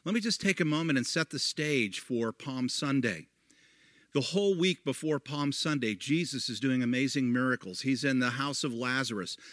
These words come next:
Lazarus has been raised from the dead, and it's turned the community of Bethany, which is not far from Jerusalem, it's only several miles away,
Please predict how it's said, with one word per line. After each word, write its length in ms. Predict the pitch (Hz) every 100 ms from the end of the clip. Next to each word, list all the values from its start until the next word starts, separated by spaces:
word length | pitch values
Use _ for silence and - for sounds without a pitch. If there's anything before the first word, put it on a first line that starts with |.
| - -
Lazarus 540 | 131 147 143 139 -
has 120 | 131
been 220 | 131 123
raised 280 | 120 139 147
from 160 | - 139
the 80 | 120
dead, 380 | 131 135 123 -
and 140 | 123
it's 140 | 117
turned 360 | - - 175 175
the 60 | 160
community 720 | - 139 143 160 117 104 - - -
of 320 | 127 120 117
Bethany, 400 | 147 151 - 131
which 220 | 110 113 123
is 180 | 110 - - -
not 240 | 139 160
far 300 | - 170 170
from 160 | 156 147
Jerusalem, 560 | 127 139 165 135 107
it's 80 | 101
only 180 | 135 135
several 400 | - 151 143 151
miles 340 | 131 131 127
away, 440 | 127 120 139 113